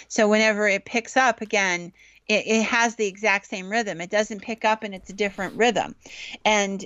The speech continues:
it rem-, it seems to anticipate things that are about to occur, things that are going to happen, because that experiment, the double-blind experiment that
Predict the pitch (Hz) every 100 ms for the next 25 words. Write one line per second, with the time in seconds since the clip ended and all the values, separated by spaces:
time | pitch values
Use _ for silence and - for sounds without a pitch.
0 | - - 233 240 214 214 214 - 220 -
1 | 247 233 226 - 202 202 - - - 370
2 | - - 170 123 - - - _ _ _
3 | _ _ _ _ 262 247 226 220 208 202
4 | 202 - - 190 180 - 233 180 185 233
5 | 214 208 202 196 190 190 202 214 180 -
6 | 127 - - - - 226 214 233 208 208
7 | 214 202 196 - - 262 359 311 220 196
8 | 180 196 202 202 202 202 202 196 - 247
9 | 247 202 180 190